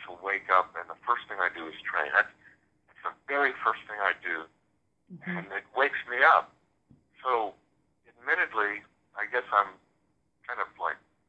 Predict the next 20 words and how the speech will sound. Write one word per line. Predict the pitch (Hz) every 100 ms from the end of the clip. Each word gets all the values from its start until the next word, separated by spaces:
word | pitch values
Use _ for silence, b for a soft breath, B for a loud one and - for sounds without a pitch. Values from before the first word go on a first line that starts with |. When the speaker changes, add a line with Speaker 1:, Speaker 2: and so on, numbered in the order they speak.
| _ _ _ _ _
Speaker 1:
I | - -
feel | 107
like | 101 95
I'm | 98 -
doing | 101 95
an, | 87 82 80 - 87
an | 82 80
encounter | - 110 104 90
group | 87 85
as | 80
I'm | 82 -
talking | 104 107 -
right | 85 82
now. | 82
I'm | -
thinking | 98 - 90
like | 87 82
I'm | 82 -
talking | 92 - 82
to, | - 78